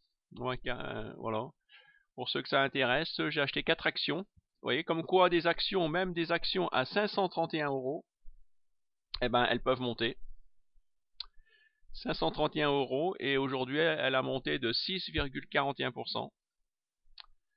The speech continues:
Euh, hier, euh, j'avais acheté Total.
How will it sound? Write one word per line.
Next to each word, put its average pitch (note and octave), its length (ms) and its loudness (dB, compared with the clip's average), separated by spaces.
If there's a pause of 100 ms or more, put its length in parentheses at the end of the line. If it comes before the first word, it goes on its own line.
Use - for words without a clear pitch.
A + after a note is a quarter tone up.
(920)
Euh, C3 500 2
hier, D#3+ 480 6
euh, C3+ 480 4
j'avais C#3+ 240 2
acheté C#3+ 240 0
Total. D#3 480 2